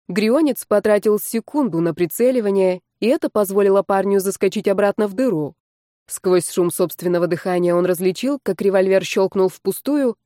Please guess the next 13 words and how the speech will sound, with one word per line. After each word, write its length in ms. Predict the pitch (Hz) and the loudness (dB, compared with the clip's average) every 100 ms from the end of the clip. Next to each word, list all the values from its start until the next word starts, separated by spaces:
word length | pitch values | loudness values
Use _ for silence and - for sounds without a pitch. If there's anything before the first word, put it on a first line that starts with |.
| _ | _
а 120 | 214 | -2
стриж 340 | 214 277 302 247 | 0 -2 -4 -2
выругался. 680 | 190 160 156 151 - 160 - _ _ _ _ _ | -2 -2 -2 -4 -6 -12 -14 _ _ _ _ _
Не 140 | 185 | -2
прислушиваясь 720 | 175 180 - 175 - 175 175 175 | 0 0 0 -4 -2 0 0 -2
из 80 | |
опасения 520 | 165 180 170 175 175 175 | 0 0 0 0 0 0
упустить 380 | 180 - 180 | -2 -4 -4
представившийся 880 | - 185 - - 190 180 - 180 190 180 | -4 -4 -4 0 2 2 0 -2 0 -2
шанс, 400 | 233 269 - - _ - | -2 -6 -8 -16 _ -4
Устин 380 | 220 - 214 196 | -2 0 -2 -2
кинулся 440 | 226 214 208 220 | 0 0 0 -2
вперёд. 600 | - - 262 160 147 - | -4 -2 0 0 -2 -8